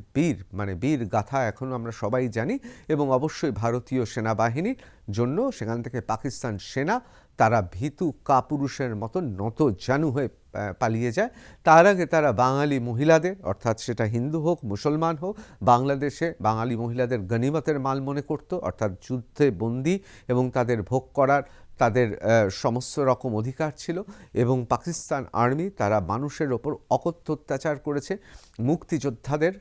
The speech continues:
সেটা হিন্দু, মুসলমান, সমস্ত বাংলাদেশিদের তারা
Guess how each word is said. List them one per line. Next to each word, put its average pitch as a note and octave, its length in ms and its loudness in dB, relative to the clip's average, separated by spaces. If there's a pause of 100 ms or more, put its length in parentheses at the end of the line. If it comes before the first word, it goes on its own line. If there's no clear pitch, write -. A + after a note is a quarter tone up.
সেটা A2 180 -4 (100)
হিন্দু, D3+ 260 -2 (120)
মুসলমান, D#3+ 420 -2 (400)
সমস্ত F3+ 420 4 (200)
বাংলাদেশিদের C#3+ 640 0 (280)
তারা A#2+ 140 0